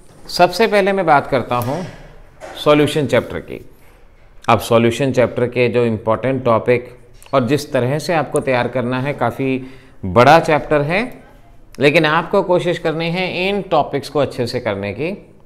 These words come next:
हेनरीज लॉ, हेनरीज लॉ पे न्यूमेरिकल्स जो आपको करवाए गए हों, ये आपकी एनसीईआरटी में हो, आप उन्हें करेंगे। आइडियल और नॉन आइडियल सॉल्यूशन के अंदर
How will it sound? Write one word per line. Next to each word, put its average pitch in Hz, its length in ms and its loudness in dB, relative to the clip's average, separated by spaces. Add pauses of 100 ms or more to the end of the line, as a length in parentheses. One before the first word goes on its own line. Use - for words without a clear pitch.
(680)
हेनरीज 127 500 0
लॉ, 139 200 2 (880)
हेनरीज 147 460 2
लॉ 143 160 2
पे 143 140 -4
न्यूमेरिकल्स 131 720 -2 (680)
जो 110 180 0
आपको 120 320 2
करवाए 117 460 0
गए 131 200 0
हों, 127 240 -4 (640)
ये 113 100 2
आपकी 113 280 -2
एनसीईआरटी 107 680 0
में 127 180 0
हो, 123 440 -4 (440)
आप 113 180 2
उन्हें 123 240 2
करेंगे। 139 480 -4 (920)
आइडियल 165 520 4
और 185 160 4
नॉन 156 260 0
आइडियल 139 380 0
सॉल्यूशन 131 560 -4
के 131 120 -2
अंदर 117 380 0